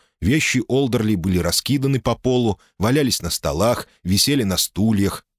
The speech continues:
а за распахнутыми настежь дверцами шкафов я заметил лишь пустые полки. «Хелл,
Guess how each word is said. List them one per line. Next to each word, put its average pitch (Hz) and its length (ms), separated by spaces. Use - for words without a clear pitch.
а 90 120
за 92 120
распахнутыми 104 680
настежь 95 460
дверцами 82 500
шкафов - 640
я 104 140
заметил 101 380
лишь 85 280
пустые 85 500
полки. 76 680
«Хелл, 87 420